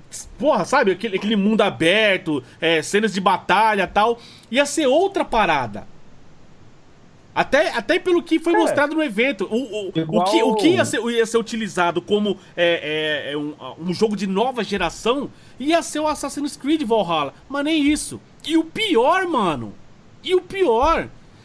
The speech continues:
Speaker 1: Cara, a mídia está minando o Assassin's Creed Valhalla porque ele apareceu na conferência da Microsoft. Os caras tão chegando. Assassin's Creed Valhalla não terá combates marítimos.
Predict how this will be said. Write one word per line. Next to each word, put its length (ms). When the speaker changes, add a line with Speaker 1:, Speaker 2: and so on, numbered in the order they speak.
Speaker 1:
Cara, 420
a 180
mídia 720
está 420
minando 1120
o 160
Assassin's 460
Creed 220
Valhalla 800
porque 240
ele 80
apareceu 880
na 80
conferência 640
da 80
Microsoft. 680
Os 120
caras 220
tão 100
chegando. 540
Assassin's 580
Creed 240
Valhalla 600
não 260
terá 400
combates 840
marítimos. 920